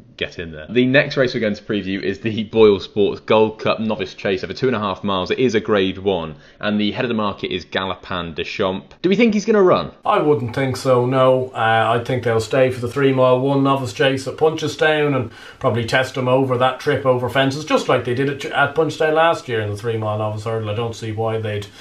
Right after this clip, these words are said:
Speaker 2: uh, go against that. I must say, I'm very, very strong here on Master McShee. Uh, I think he's a really good horse. I think his run the last day, people will snub their nose at it, but a novice running in an open Grade Two at Navan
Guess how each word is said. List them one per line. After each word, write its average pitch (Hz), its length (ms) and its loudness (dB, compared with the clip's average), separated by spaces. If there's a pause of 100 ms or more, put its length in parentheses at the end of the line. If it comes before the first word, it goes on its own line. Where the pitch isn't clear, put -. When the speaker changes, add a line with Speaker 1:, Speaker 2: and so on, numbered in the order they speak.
(240)
Speaker 2:
uh, 110 120 0
go 110 220 2
against 110 400 -4
that. 110 260 0 (280)
I 143 80 4
must 175 200 2
say, 139 120 2
I'm 135 260 0
very, 135 320 0
very 113 280 -4
strong 113 380 0
here 107 220 -2
on 107 140 -2
Master 110 340 -2
McShee. 107 600 -2 (260)
Uh, 104 280 -2
I 107 40 -4
think 113 140 -4
he's 110 80 -4
a 113 60 -2
really 127 380 0
good 110 220 0
horse. 117 360 4
I 117 120 -6
think 139 180 0
his 117 180 0
run 135 220 2
the 120 80 0
last 123 480 0
day, 113 240 -2
people 143 300 -4
will 120 180 0
snub 127 340 -2
their 110 140 -2
nose 120 380 0
at 113 180 0
it, 110 180 -6 (240)
but 127 160 0
a 123 40 0
novice 151 400 0
running 139 200 -4
in 123 60 -6
an 123 120 -4
open 139 340 -2
Grade 123 420 0
Two 117 460 -2 (180)
at 123 180 0
Navan 117 440 0